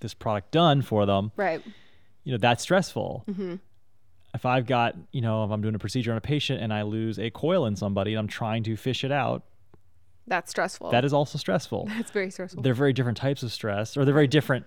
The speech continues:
Speaker 1: scenarios, but they both equal stress.
Speaker 2: Mm-hmm.
Speaker 1: You know, wedding planners are supposed to have the most stressful jobs in the world, apparently.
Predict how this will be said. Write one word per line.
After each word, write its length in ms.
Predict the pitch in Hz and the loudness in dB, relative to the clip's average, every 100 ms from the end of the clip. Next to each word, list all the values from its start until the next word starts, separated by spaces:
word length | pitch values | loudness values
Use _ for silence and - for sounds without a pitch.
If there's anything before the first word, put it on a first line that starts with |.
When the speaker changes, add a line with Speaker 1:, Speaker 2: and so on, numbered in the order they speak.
| - | -12
Speaker 1:
scenarios, 760 | - - 127 139 113 95 110 104 - - - | -8 -2 4 6 6 4 0 -4 -14 -12 0
but 200 | 123 110 | 0 0
they 100 | 113 | -4
both 440 | - 127 117 - | 0 0 0 -2
equal 300 | 135 117 110 | -10 -8 -8
stress. 560 | 104 - 113 - - - | -8 -6 -6 -8 -12 -10
Speaker 2:
Mm-hmm. 280 | 208 185 160 180 - - | -8 -8 -12 -16 -16 -8
Speaker 1:
You 60 | |
know, 140 | 107 113 | -4 -2
wedding 280 | 110 131 131 | 2 2 2
planners 340 | 117 110 107 | 0 0 0
are 80 | 104 | -2
supposed 220 | - 113 | -4 -4
to 60 | - | -2
have 140 | 110 | -4
the 60 | 101 | -2
most 160 | 107 - | -4 -4
stressful 320 | 123 - 113 | -6 -6 -8
jobs 260 | 104 110 98 | -4 -4 -4
in 40 | |
the 60 | 104 | -4
world, 220 | 113 101 | -2 -2
apparently. 560 | 113 110 104 95 82 | -2 -4 -4 -4 -6